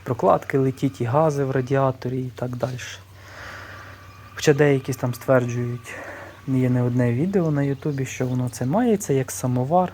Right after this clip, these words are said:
та ніфіга подібного. Він не має нічого кипіти.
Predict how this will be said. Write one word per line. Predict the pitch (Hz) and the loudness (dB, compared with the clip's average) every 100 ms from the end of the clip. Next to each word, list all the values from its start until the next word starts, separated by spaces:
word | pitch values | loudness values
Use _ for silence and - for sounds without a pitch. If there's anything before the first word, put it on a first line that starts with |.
| - | -6
та | 175 | -4
ніфіга | 151 131 123 120 117 | -2 0 -2 -2 -2
подібного. | 135 127 131 135 131 - - - - | -6 -6 -4 -4 -4 -8 -18 -14 -6
Він | 131 151 143 135 | 0 2 4 4
не | 156 | 4
має | 143 127 123 | 4 2 0
нічого | 120 120 123 117 | -4 -4 -6 -8
кипіти. | 120 - 180 175 | -8 -6 -6 -6